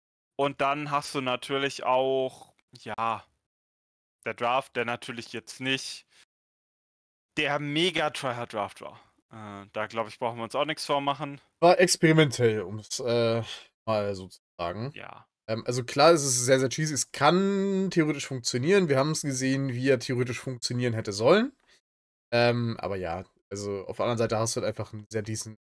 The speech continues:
Speaker 2: ähm, Draft gehabt. Und was man auch gesehen hat, es sind nicht irgendwelche Emerald, Platin, äh, Lobobs quasi, also Gewürfel Lobobs, ähm, wo halt sie einfach out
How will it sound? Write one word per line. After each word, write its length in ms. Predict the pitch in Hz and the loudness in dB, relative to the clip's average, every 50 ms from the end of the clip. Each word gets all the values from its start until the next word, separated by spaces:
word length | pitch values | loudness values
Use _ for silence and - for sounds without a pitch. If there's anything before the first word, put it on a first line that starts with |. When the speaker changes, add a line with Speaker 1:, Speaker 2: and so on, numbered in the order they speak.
| - | -8
Speaker 2:
ähm, 500 | 87 101 101 98 95 92 92 90 87 85 - _ _ _ _ _ _ 110 | -4 -4 -2 -2 -2 -4 -6 -6 -10 -14 -20 _ _ _ _ _ _ -2
Draft 180 | 117 117 - - | -2 -2 -2 -4
gehabt. 340 | 117 110 117 120 - - - _ | -4 -2 -4 -4 -4 -10 -20 _
Und 140 | - 117 117 - | -16 -16 -8 -6
was 160 | 117 110 - | -4 -4 -4
man 80 | 120 104 | -2 0
auch 220 | 85 117 117 - | 0 0 0 0
gesehen 300 | 131 117 113 123 120 113 113 | -2 -2 -2 0 0 0 0
hat, 320 | 117 113 - - - - 170 143 - | -2 -2 -2 -6 -10 -14 -18 -12 -8
es 60 | 110 117 | -6 -4
sind 120 | 123 104 | -4 -4
nicht 120 | 131 110 120 | -4 -4 -4
irgendwelche 800 | 104 123 123 123 117 117 113 110 123 120 113 117 117 107 87 82 | -4 -2 -2 -2 -2 -2 -2 0 0 2 4 4 4 4 2 0
Emerald, 640 | 107 123 123 120 117 113 113 113 110 113 113 - _ | 0 0 0 0 2 2 2 2 2 0 -2 -6 _
Platin, 560 | - 117 117 117 117 - 113 113 110 107 107 _ _ _ _ _ | -4 -2 -2 -2 -2 -6 -8 -10 -10 -10 -12 _ _ _ _ _
äh, 360 | 107 107 104 101 98 98 104 101 _ _ _ _ _ _ _ _ _ _ _ _ _ _ _ _ _ _ _ _ 127 | -4 -4 -2 -2 -4 -4 -6 -8 _ _ _ _ _ _ _ _ _ _ _ _ _ _ _ _ _ _ _ _ 0
Lobobs 440 | 131 123 135 135 127 - - - | 4 8 8 8 8 8 2 -2
quasi, 560 | - - - 120 127 131 120 131 135 131 131 123 - - - | 0 2 4 6 6 6 4 2 2 2 2 0 -2 -8 -14
also 180 | - 107 113 113 - _ - | -12 -12 -12 -14 -16 _ -6
Gewürfel 380 | 120 113 120 127 117 - 131 117 | -4 -2 0 -2 -2 -2 -2 0
Lobobs, 500 | 123 120 117 123 120 120 - - - - - | 0 2 4 4 2 2 2 -2 -4 -2 0
ähm, 680 | 113 117 117 117 113 113 113 110 110 107 107 107 - _ _ _ _ _ _ _ _ _ 113 | 2 4 4 6 4 4 2 0 -2 -4 -6 -8 -10 _ _ _ _ _ _ _ _ _ -6
wo 100 | 104 104 | -2 0
halt 300 | 110 107 107 - - - _ _ _ _ _ _ | 0 0 0 -2 -6 -14 _ _ _ _ _ _
sie 160 | - 123 135 120 | -4 -2 0 0
einfach 460 | 113 - 113 123 113 - - - - _ _ _ _ - | 0 0 0 0 -2 -2 -4 -10 -20 _ _ _ _ -2
out 320 | 113 113 - - - | -2 -2 -4 -8 -14